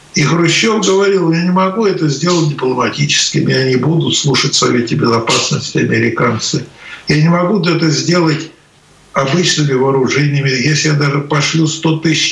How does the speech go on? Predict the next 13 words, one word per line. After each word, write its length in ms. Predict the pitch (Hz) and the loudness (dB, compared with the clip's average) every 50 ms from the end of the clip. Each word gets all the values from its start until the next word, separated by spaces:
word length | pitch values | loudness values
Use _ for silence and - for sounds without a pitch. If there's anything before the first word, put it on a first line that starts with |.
| - - | -2 0
человек 440 | - 147 151 151 156 160 151 - - | 0 0 2 2 2 0 -2 -2 -2
на 100 | 156 147 | -2 -2
Кубу, 360 | 147 - 202 214 180 151 135 | -2 -2 -2 0 0 0 0
американцы 680 | 120 - 120 123 123 123 120 - 160 165 151 - - 143 | 0 0 -2 0 0 0 0 0 0 0 0 0 -2 -2
контролируют 840 | - 139 - - - 127 135 131 127 143 151 151 151 143 - - | -2 -4 -4 -2 -2 -2 0 0 0 2 2 2 2 0 -2 -2
коммуникации, 1080 | - 131 123 127 131 123 117 117 - - 156 165 156 - - - 127 120 113 113 113 113 | -4 -4 -2 -2 -2 -2 -2 -4 -2 -2 -2 -2 -2 -2 -2 -2 -2 0 0 0 0 2
и 40 | |
они 160 | 117 156 160 147 | 2 0 0 0
там 180 | 139 123 113 | -2 -2 -4
просто, 560 | - - 135 131 123 - - - 113 117 113 - - - - - - - - - - - - | -2 -2 -2 0 -2 -2 -2 -2 -4 -4 -4 -8 -16 -20 -20 -20 -20 -20 -20 -20 -20 -18 -6
так 120 | - - - | -4 -2 0
сказать, 480 | - - - 156 117 - - - - | 0 0 0 0 -2 -2 -2 -4 -2
э, 1200 | 117 117 107 107 107 107 104 104 104 104 104 104 104 101 101 101 101 101 101 101 98 98 95 92 | 0 2 2 2 2 2 2 2 2 2 0 0 0 0 0 0 0 0 0 0 0 -2 -2 -6